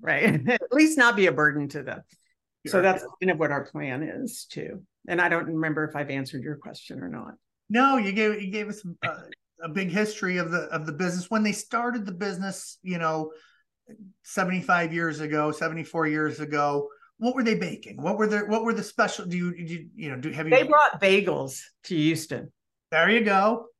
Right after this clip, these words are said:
Speaker 1: There were no bagels in Houston until Three Brothers, and Bialys until Three Brothers showed up. And then, you know, they did a lot of the Eastern European things. So they did babkas, strudels,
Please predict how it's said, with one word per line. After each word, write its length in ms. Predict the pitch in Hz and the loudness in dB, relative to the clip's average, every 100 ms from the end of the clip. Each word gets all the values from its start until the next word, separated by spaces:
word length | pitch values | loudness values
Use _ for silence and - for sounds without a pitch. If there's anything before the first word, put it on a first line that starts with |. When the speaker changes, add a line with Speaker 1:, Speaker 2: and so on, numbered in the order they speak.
| _ _ | _ _
Speaker 1:
There 80 | 175 | 0
were 80 | 190 | 2
no 180 | 185 202 | 6 6
bagels 460 | 180 165 156 156 | 6 6 4 0
in 100 | 147 | -4
Houston 460 | 139 135 - - 117 | -4 -6 -8 -10 -6
until 260 | 156 - 147 | -6 -6 -8
Three 240 | - 156 | -2 -2
Brothers, 420 | 143 139 139 135 | 0 -2 -4 -6
and 160 | 160 151 | -4 2
Bialys 640 | 156 139 143 139 135 135 - | 4 6 6 4 -2 -6 -6
until 540 | 170 151 151 143 135 - - | -2 -2 -2 -6 -6 -10 -2
Three 160 | 165 | 0
Brothers 580 | 156 131 135 139 - - _ | 2 0 -4 -8 -10 -14 _
showed 340 | - - 147 131 | -10 -2 -2 0
up. 240 | 127 - _ - - - - - | -4 -6 _ -20 -20 -20 -20 -4
And 280 | 202 208 214 | 2 4 4
then, 300 | 214 208 - - | 2 0 -4 -6
you 160 | 254 339 | 0 2
know, 80 | |
they 140 | 320 349 | 2 0
did 160 | 339 | 0
a 80 | 349 | 0
lot 320 | 302 220 202 | 2 4 6
of 160 | 220 208 | 4 0
the 200 | 190 - | -6 -6
Eastern 360 | 190 - 208 180 | -6 -4 -2 0
European 580 | 165 160 - 175 156 | 0 -2 -4 -2 -2
things. 540 | 151 160 147 151 196 - - - - | 0 0 0 -2 -4 -8 -20 -20 -14
So 220 | - 233 | 2 4
they 200 | 226 247 | 6 4
did 240 | 202 214 190 | 2 -2 2
babkas, 640 | 151 160 160 175 160 156 - | 4 4 2 -2 0 0 -6
strudels, 800 | - 151 156 160 156 156 143 | -6 -2 0 0 0 -2 -4